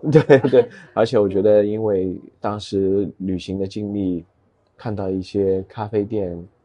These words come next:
Speaker 2: 是和我当时在上海看到的咖啡店是很不一样的。
Speaker 1: 嗯。
Speaker 2: 他的那些客人啊，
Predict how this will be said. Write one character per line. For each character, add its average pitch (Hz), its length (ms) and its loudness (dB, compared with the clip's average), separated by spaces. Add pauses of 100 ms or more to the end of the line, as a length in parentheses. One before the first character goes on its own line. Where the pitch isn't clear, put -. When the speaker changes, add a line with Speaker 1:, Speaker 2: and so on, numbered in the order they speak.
(220)
Speaker 2:
是 - 180 0
和 107 160 4
我 90 240 2
当 104 240 -2
时 101 160 -6
在 92 160 -6
上 87 180 -8
海 87 120 -12
看 90 180 -14
到 82 60 -16
的 82 80 -18
咖 95 100 -14
啡 92 80 -10
店 90 140 -14
是 101 240 -12
很 80 120 -14 (120)
不 113 80 -6
一 101 120 -6
样 101 200 -8
的。 254 260 -12
Speaker 1:
嗯。 226 160 -10 (140)
Speaker 2:
他 107 100 -6
的 95 100 -4
那 98 200 -4
些 95 600 0
客 - 240 2
人 90 360 -2
啊， 90 280 -12